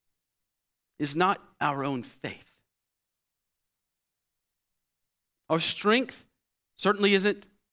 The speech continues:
in our pastors. It's not in the number of people in our churches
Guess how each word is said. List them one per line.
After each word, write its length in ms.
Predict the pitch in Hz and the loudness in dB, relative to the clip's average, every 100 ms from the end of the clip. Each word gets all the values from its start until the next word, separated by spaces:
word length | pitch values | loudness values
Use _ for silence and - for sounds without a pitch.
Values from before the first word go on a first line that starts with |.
| _ | _
in 100 | 131 | 0
our 100 | 180 | 0
pastors. 760 | 196 202 175 - 85 - - - _ _ _ _ _ _ _ _ _ - | 0 -2 -2 -8 -14 -14 -16 -18 _ _ _ _ _ _ _ _ _ -8
It's 180 | 135 - | -6 0
not 320 | 196 214 175 | 4 4 4
in 100 | 196 | 2
the 80 | 185 | 4
number 420 | 180 196 202 202 | 4 4 4 4
of 120 | 196 | 4
people 420 | - 202 196 196 180 | -2 -6 0 0 2
in 160 | 170 | 0
our 100 | 170 | 0
churches 880 | 165 202 190 196 190 180 - - | -2 -8 -6 -8 -6 -8 -12 -16